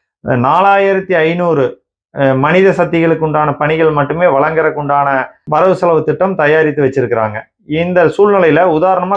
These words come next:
குண்டடம் வட்டாரத்துல பாத்தீங்கன்னா, தொள்ளாயிரத்தி ஐம்பத்தி ரெண்டு மனித சக்திகளுக்கு மட்டுமே இருபத்தி நாலு ஊராட்சிகளுக்கும் சேர்ந்து வழங்க முடியும்.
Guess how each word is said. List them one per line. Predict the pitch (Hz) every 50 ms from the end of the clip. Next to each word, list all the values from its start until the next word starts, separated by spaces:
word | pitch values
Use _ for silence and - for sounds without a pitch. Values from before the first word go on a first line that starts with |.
| 196 -
குண்டடம் | 170 180 190 208 196 196 165
வட்டாரத்துல | 160 156 - 180 180 170 165 170 156 147
பாத்தீங்கன்னா, | 156 151 151 151 165 180 185 165 - 294 285 - _ _ _ _ _ _ - 151
தொள்ளாயிரத்தி | 170 190 202 208 208 202 202 202 190 196 214
ஐம்பத்தி | 190 156 165 170 185 175 - 185
ரெண்டு | 175 170 165 160 151 139 139 - - _ _ _
மனித | 139 139 151 180 180 175 190
சக்திகளுக்கு | - 185 165 160 170 160 156 156 147 147
மட்டுமே | 143 143 139 143 156 160 180 214 208 160
இருபத்தி | 139 139 151 180 196 196 190 196 190
நாலு | 185 175 175 165 156
ஊராட்சிகளுக்கும் | 151 156 165 185 185 180 180 - 175 170 170 165 160 165 156
சேர்ந்து | 135 147 143 151 170 185
வழங்க | 156 135 139 - 143 139
முடியும். | 135 127 123 113 113 113